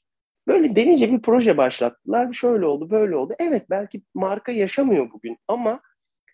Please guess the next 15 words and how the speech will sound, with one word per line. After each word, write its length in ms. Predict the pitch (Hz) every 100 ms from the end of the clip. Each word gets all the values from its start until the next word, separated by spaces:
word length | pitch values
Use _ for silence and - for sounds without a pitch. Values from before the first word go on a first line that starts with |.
| _ _ 135
Avrupa'da 500 | 165 247 - 185 175
üretilen 600 | 202 214 208 185 139 214 - _ _ _ _ _ _ _ _ 139
elektrikli 500 | 143 156 190 180 226
otobüslerin, 760 | 214 165 139 - 113 117 - _ _ _ _ _ 156
e, 60 |
elektrikli 680 | 143 131 156 175 196 180 202
toplu 280 | 196 - 185
taşıma 320 | 180 - 214
sistemlerinin, 760 | - - 151 127 110 110 139 -
elektrikli 840 | 175 190 - 214 208 - 220 240 - _ _ _ _ _ - 190
hibrit 500 | 165 202 214 - -
motorlu 600 | 180 185 165 180 214 185
bilmem 400 | 180 185 180 196
ne 60 |
gemilerin, 800 | 185 143 160 190 180 135 123 165